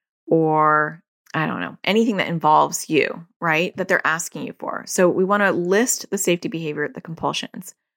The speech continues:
And then you want to help your child understand why it's important for them to work on this. And so one thing that I did with my son is you may be able to eat this, this, and this now,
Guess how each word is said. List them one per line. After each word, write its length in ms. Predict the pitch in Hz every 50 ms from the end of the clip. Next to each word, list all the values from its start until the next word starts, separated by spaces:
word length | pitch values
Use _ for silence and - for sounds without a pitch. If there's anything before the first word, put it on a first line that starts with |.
| _ -
And 80 | 214 240
then 80 | 262
you 80 | 381 453
want 140 | 466 427 330
to 100 | 233 -
help 240 | 254 262 - -
your 80 | 285 262
child 240 | - 226 208 202 -
understand 460 | 190 190 185 - - 185 175 170 165
why 180 | 160 156 151 147
it's 120 | - -
important 480 | 175 160 - 151 120 127 147 147 - - _ _ _ _ _ -
for 120 | - 185
them 100 | 170 160
to 100 | 165 -
work 180 | 143 131 139 -
on 120 | 135 -
this. 320 | - - - - - - - _ _ _ _ _ -
And 180 | 180 185 180 170
so 480 | - - 180 165 165 165 160 160 165 - _ _ _ _
one 280 | 208 196 202 214 240
thing 120 | 254 220 190
that 80 | 175
I 60 | 170 170
did 80 | 185
with 100 | 165 -
my 100 | - 156
son 520 | 170 - - 285 320 339 220 170 180 160 - -
is 480 | 185 185 180 175 170 165 165 165 - - _ _ _ _ _ _ _ -
you 100 | 214 220
may 160 | 220 226 262
be 140 | 269 247 208
able 300 | - 196 196 - 190 185
to 440 | 190 - - 196 180 175 170 165 -
eat 240 | - 160 - _ -
this, 240 | - 175 170 - -
this, 200 | - 151 - -
and 140 | 170 156 156
this 240 | 147 170 - - 180
now, 640 | 160 170 190 170 135 101 92 92 214 240 262